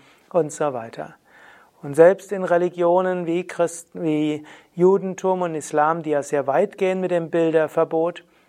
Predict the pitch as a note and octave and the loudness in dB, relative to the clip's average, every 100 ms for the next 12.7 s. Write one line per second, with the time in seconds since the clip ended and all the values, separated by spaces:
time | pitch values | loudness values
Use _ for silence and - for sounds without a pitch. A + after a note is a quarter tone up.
0 | _ F3 E3+ G#3+ G3+ - E3 D#3 D3 D3 | _ 0 2 0 -2 -4 -6 -6 -2 -4
1 | C#3 C#3+ D3 D3+ D3 D3 D#3 - F3 F3+ | 0 2 2 2 -2 -4 -8 -4 -2 -2
2 | D3+ B2 - - _ _ _ _ - C3+ | -4 -8 -12 -20 _ _ _ _ -4 -4
3 | C3 C3 B2+ D3 C#3+ D3 D3 C3+ A#2+ C#3 | -2 -4 2 4 4 2 -4 -4 -2 -2
4 | C3+ C3+ C#3 - D3 E3+ - - - _ | -2 -8 -12 -6 -2 -2 -2 -16 -20 _
5 | _ _ _ - - C#3 B2+ C#3 D3+ D#3 | _ _ _ -8 0 0 2 2 2 0
6 | C3 B2+ A#2+ D3 C3+ C3+ D3 D#3+ E3 D#3 | -2 -8 -6 -4 0 0 0 -2 -6 -14
7 | _ - - _ - F#3 E3 F3 F3 F3+ | _ -20 -20 _ -6 -4 4 4 4 -2
8 | F3 F3 F3 D3+ D#3 F#3 F3+ - E3 F3 | -2 2 2 2 0 -2 -6 -2 0 0
9 | F#3 F3+ F#3 F3 _ _ D#3+ C#3+ C#3 B2+ | -2 -4 -10 -12 _ _ -2 -2 -2 -2
10 | C#3+ C#3 C#3 - C#3+ C#3 C3+ C3 C#3 C3+ | 0 0 -2 -6 -6 -4 -8 -4 -4 0
11 | C#3 D3 D#3+ D#3+ D#3+ D#3 _ C3+ - C#3 | 2 4 4 2 -6 -16 _ -16 -14 -8
12 | B2+ B2+ - D3+ C#3+ C3 E3 | -6 -6 -4 -2 0 0 -2